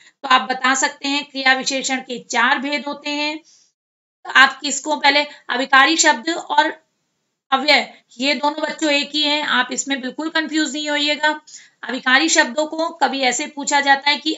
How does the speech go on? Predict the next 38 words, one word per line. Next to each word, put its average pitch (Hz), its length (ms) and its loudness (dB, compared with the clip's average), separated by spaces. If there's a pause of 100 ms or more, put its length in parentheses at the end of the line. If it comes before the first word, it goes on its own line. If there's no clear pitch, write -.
अव्यय 311 260 4
की 320 140 -2
परिभाषा 269 500 0
बताइए, 220 440 -2 (440)
तो 262 60 6
आप 269 200 4
कहते 302 220 0
हैं 330 100 2
मैंने 277 280 2
अविकारी 240 460 0
शब्द 262 240 -2
याद, 247 300 4 (300)
अव्यय 254 260 0
तो 302 140 -2
याद 285 300 6
किया 339 160 2
है 370 80 6
लेकिन 339 240 0
अविकारी 285 480 4
नहीं 233 160 -6
किया, 208 160 -4
अविकारी 226 480 -2
याद 269 280 2
किया 285 180 2
या 330 200 4
अव्यय 302 360 2
नहीं 247 180 -8
किया, 208 220 -8 (320)
तो 359 80 -2
ये 349 160 4
दोनों 262 440 -4
बच्चों 285 360 -4
एक 294 360 -6
ही 285 120 0
हैं, 208 160 -4 (500)
चाहे 262 220 6
अविकारी 226 580 -2
हो 370 240 4